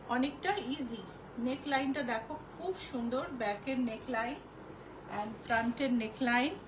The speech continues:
এখানে একটা golden lace বসানো হয়েছে বর্ডারে। সা-, ব্লাউজের price হচ্ছে থ্রি থ্রি ফোর ওয়ান। থ্রি থ্রি ফোর ওয়ান, সেম,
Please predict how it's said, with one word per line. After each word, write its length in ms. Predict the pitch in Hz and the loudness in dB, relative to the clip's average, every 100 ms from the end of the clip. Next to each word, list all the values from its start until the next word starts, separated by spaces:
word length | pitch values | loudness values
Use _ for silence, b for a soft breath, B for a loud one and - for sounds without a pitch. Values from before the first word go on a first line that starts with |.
| - - B B B - - - - - | -14 -14 B B B -14 -14 -14 -8 -4
এখানে 320 | 262 285 277 | 0 2 2
একটা 160 | 285 | 2
golden 560 | 277 240 269 269 285 285 302 B B | 0 2 4 6 4 4 0 B B
lace 460 | 262 262 285 349 - | 2 4 4 2 0
বসানো 460 | 269 254 - 277 294 | 4 4 6 4 4
হয়েছে 460 | 285 254 247 339 415 - - - 220 | 6 4 4 2 2 -2 -14 -6 2
বর্ডারে। 500 | 220 220 226 247 427 B B B B | 4 4 4 4 2 B B B B
সা-, 240 | - 269 214 | 2 4 4
ব্লাউজের 540 | 214 240 233 247 294 - | 4 6 6 6 2 4
price 400 | 269 240 302 - | 4 6 4 2
হচ্ছে 320 | 269 - 359 - | 0 0 -2 0
থ্রি 380 | - 370 415 453 - | 8 10 12 10 4
থ্রি 460 | - 302 320 403 427 | 2 4 8 8 6
ফোর 300 | - 254 262 208 | 6 8 8 4
ওয়ান। 140 | - - - - - - - - - - - - - - | -4 -8 -12 -12 -12 -12 -12 -12 -14 -12 -12 -12 -12 -10
থ্রি 240 | 330 349 359 - | -6 -6 -6 -6
থ্রি 180 | 320 311 | -6 -6
ফোর 220 | 311 311 330 339 | -2 0 0 2
ওয়ান, 320 | 339 349 339 | 4 4 2
সেম, 640 | - - 359 359 392 415 | -6 -6 0 2 4 2